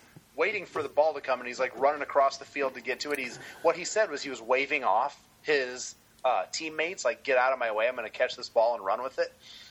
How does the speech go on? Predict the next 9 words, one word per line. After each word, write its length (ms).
And 120
he 60
caught 340
it, 200
and 140
he 80
ran, 500
and 120
he, 180